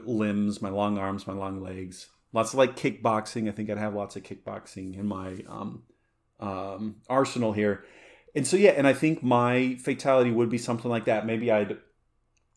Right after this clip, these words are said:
uh, so yeah, the person would be there kinda, like, wobbling and dazed. Um, and then the voice says, "Finish him," or "Finish her."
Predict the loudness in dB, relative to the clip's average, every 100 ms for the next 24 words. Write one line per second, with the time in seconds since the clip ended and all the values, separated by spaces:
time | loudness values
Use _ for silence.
0 | _ -8 2 6 6 6 2 -4 _ _
1 | _ _ _ 0 4 6 4 2 4 4
2 | 0 -4 -2 -2 -2 2 2 2 0 2
3 | 4 4 4 4 2 0 0 0 0 -4
4 | -10 -16 _ _ _ _ _ 2 2 2
5 | -2 -10 _ _ _ _ _ -2 0 -2
6 | -4 -6 -4 0 0 0 -2 -8 _ -2
7 | -2 -2 -8 -8 0 2 2 -2 -4 -4
8 | -6 -10 -10 -10 0 0 0 -4 -8 -8
9 | -10